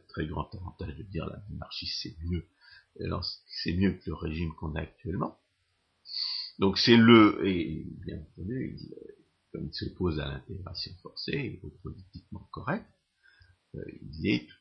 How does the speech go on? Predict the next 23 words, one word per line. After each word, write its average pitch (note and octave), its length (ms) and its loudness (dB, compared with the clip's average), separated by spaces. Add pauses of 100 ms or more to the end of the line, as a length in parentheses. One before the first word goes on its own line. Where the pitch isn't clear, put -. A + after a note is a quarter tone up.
(160)
il F#2 280 0
est, G2 200 6
il G#2+ 160 6
est G#2 100 10
exactement G2 840 2
le E2+ 260 -4
type B2+ 220 -10
d'anarcho-capitaliste E2+ 1300 -4 (320)
que - 60 -10
peut F2+ 320 -10
aimer G#2+ 360 4 (160)
un, F2 220 2
un, - 540 -10 (680)
un D2 100 -6
nationaliste, D#2+ 920 -6
ou F#2 140 -14
un, D2+ 260 -16 (880)
moins, E2 180 -10 (200)
moins E2+ 200 -2
conservateur, E2+ 1000 -4 (380)
et D#2+ 80 -2
plus - 180 -10
généralement, E2 640 0